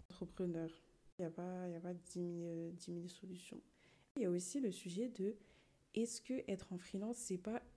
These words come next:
du salariat déguisé, entre guillemets ? Parce que en soi,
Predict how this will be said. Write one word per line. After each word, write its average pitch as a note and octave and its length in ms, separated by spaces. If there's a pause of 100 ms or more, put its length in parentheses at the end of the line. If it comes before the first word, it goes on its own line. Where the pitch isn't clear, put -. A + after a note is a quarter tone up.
(160)
du E3+ 140
salariat G3+ 540 (160)
déguisé, F#3 520 (180)
entre F3 260
guillemets ? E3+ 340
Parce - 200
que - 100 (100)
en F#3 100
soi, A3+ 340